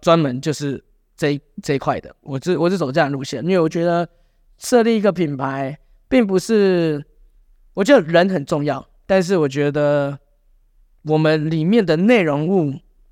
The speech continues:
才是品牌最大的重点，而不是，呃，这个也可以，这个也可以，那他离开了怎么办？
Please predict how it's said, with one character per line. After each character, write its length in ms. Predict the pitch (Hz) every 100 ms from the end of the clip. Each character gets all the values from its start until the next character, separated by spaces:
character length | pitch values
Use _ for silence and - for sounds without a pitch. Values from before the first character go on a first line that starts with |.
| _ _ _ -
才 180 | 165 160
是 320 | 202 180 160 -
品 280 | - 143 135
牌 260 | 131 127 123 _
最 260 | - - 143
大 200 | 165 135
的 80 | 120
重 160 | 127
点， 180 | - - _ _ _ _ _ _ _ _ _ _ _ _ _ _
而 140 | -
不 280 | 151 185 165
是， 600 | 156 180 165 160 147 139 -
呃， 360 | 117 120 120 113 _
这 120 | -
个 120 | 156
也 100 | 131
可 160 | 120 147
以， 60 | 127
这 120 | 151
个 60 |
也 60 | 131
可 120 | 131
以， 80 | 139
那 160 | 147 165
他 120 | 175
离 140 | 151
开 200 | 135 151
了 80 | 143
怎 100 | 127
么 140 | 80
办？ 180 | 80 123